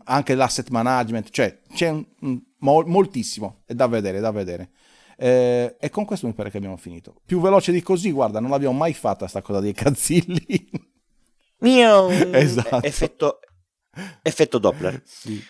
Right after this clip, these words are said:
Speaker 2: Bene, bene. Allora, direi che ci salutiamo con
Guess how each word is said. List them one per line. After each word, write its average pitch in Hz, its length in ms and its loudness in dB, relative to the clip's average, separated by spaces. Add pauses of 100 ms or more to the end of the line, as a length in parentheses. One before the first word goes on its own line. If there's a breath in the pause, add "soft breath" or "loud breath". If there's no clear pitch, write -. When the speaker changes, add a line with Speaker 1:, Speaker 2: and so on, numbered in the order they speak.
(100)
Speaker 2:
Bene, 156 340 6
bene. 120 380 0
Allora, 143 440 0
direi 156 340 -2
che 139 420 -2
ci 151 380 -6
salutiamo 175 560 0
con 120 500 0